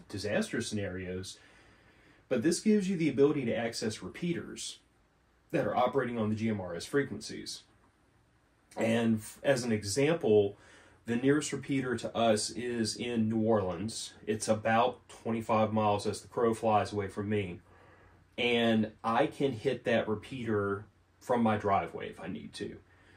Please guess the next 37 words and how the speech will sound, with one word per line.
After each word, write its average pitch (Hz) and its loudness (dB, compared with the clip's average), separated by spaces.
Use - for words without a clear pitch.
It, - 4
it's - 2
spotty, 202 4
it's 175 -2
scratchy. 135 2
If 101 0
I 113 2
drive 143 4
down 135 2
to 117 -6
the 104 -4
lakefront, 110 -2
about 104 0
a 98 -4
mile 110 2
and 117 2
a 120 -2
half 107 0
south 107 2
where 104 2
I 98 0
have 98 -2
less 110 0
in 110 -4
between 110 -2
me 113 0
and 107 0
the 95 -2
lake, 123 -2
I 117 2
get 107 2
a 92 -4
really 110 0
nice 92 -2
return - -12
signal. - -10
And, 113 2